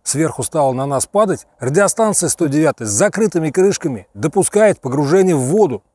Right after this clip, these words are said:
А уж дождь, тем более она переживет закрытое. Именно как раз вот для того, чтобы она стояла где-то, работала автономно,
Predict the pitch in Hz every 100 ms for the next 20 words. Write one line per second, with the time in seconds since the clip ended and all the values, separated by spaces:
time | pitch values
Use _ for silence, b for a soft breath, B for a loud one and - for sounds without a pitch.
0 | _ _ _ 127 139 143 131 233 220 -
1 | - 151 156 233 185 139 127 135 127 135
2 | 139 104 131 135 120 110 113 196 190 185
3 | 180 196 160 180 - _ _ 113 175 190
4 | 196 180 180 160 165 151 - 175 185 156
5 | 139 156 131 143 151 147 123 135 - 185
6 | 220 202 139